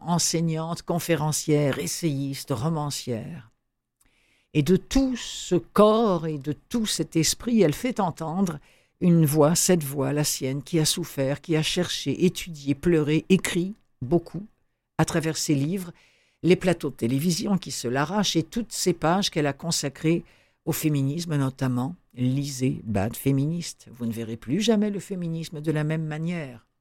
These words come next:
Elle le lapide comme elle lui rend hommage. Elle vilipende les femmes qui se font du mal, comme si les femmes avaient besoin de se déchirer entre elles, <laughs> écrit-elle. Mais bon, revenons à Affamée. À douze ans, Roxane Gay est victime d'un viol collectif,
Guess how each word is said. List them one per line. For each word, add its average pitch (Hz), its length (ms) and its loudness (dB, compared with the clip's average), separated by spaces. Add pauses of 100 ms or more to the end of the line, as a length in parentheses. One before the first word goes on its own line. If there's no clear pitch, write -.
(400)
Elle 151 200 4
le 147 100 2
lapide 139 800 0 (400)
comme 160 180 2
elle 127 80 2
lui 135 160 0
rend 127 200 -2
hommage. 120 480 -10 (460)
Elle 143 160 2
vilipende 165 640 2
les 139 80 0
femmes 165 300 -2
qui - 100 -14
se - 100 -6
font 151 140 -10
du 147 160 -4
mal, 135 420 -2 (680)
comme 165 160 0
si 170 160 2
les 151 120 2
femmes 175 380 0 (240)
avaient 139 200 0
besoin 147 320 0
de 139 120 -4
se 123 80 -4
déchirer 135 480 -6
entre 131 260 -14
elles, 90 240 -16 (460)
<laughs> - 380 -18
écrit-elle. - 420 -12 (440)
Mais 196 260 4
bon, 135 180 0 (140)
revenons 180 400 4
à 147 80 6
Affamée. 127 440 4 (880)
À 139 120 2
douze 143 260 0
ans, 185 180 4
Roxane 147 440 -4
Gay 170 180 2
est 143 60 2
victime 151 380 -4
d'un 147 120 -2
viol 156 260 0
collectif, 160 760 -6